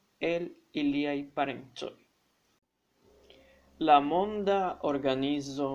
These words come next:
pri Sano deklaris tutmondan krizon la tridekan de januaro pro la eksplodo, dum la uko, Italio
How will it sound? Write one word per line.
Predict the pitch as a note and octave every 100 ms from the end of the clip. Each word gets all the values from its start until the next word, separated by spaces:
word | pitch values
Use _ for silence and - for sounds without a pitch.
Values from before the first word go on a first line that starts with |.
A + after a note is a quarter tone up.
| B2+ -
pri | -
Sano | B2+ C3+ C3+ C#3 D#3 - -
deklaris | C#3 C3+ D3+ F3+ G#3 G#3+ -
tutmondan | D3 C#3+ C#3+ E3+ F3 F3 F3 -
krizon | D#3 C#3+ C#3 C3 C#3 C#3 C3+ _ _ _ _ - C#3+
la | D3 C#3+ - - _ _ _ -
tridekan | F#3 F#3+ D#3 F#3 F3+ F#3 F#3 F3 F3 -
de | D3 C#3
januaro | C3+ C3 C3+ C#3+ C#3+ D3 - _ _ _ _ -
pro | E3+
la | E3+ E3+ -
eksplodo, | D#3+ - - - F#3 F3 B2+ - _ _ _ _ - _ _ -
dum | E3+ F#3+ F#3 G3+ - _ -
la | C3+ - -
uko, | F3+ F3+ D#3 D#3 D#3+ E3 _ _ _ _ _ - _ - C#3+
Italio | C#3 C#3 D#3 E3